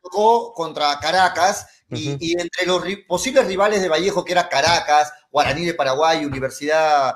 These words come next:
Speaker 1: Católica de, de Ecuador, pues, este, le ha tocado a Caracas. Y nosotros, Freddy y yo, coincidimos de que de entre los tres rivales, sin desmerecer a Caracas, eh, es el que mejor le pudo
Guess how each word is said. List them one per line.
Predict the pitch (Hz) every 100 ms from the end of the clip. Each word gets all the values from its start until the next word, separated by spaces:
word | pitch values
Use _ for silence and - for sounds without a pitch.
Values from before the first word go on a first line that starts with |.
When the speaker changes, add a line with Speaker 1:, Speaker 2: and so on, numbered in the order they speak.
| 104 - _
Speaker 1:
Católica | 127 143 156 151 131
de, | 120 117 113 _ _ -
de | 131
Ecuador, | 143 165 202 220
pues, | 185 175
este, | 156 - 135 127 131
le | 143
ha | 170
tocado | 160 165
a | 156
Caracas. | 143 214 220 104 - - _ _ -
Y | 247
nosotros, | 302 208 214 220 208
Freddy | - 214 233
y | 220
yo, | 196 226
coincidimos | 208 170 170 175 196 214
de | 165 151
que | 147
de | 139
entre | 135 139
los | 143
tres | 208 240
rivales, | 214 202 190 233 233 - _ -
sin | 170 165
desmerecer | 147 151 156 214
a |
Caracas, | 196 165 175 196 196 -
eh, | - 127 117 117 147
es | 156
el | 160
que | 139 139
mejor | 135 147 180
le | 165
pudo | 175 175 165 143 120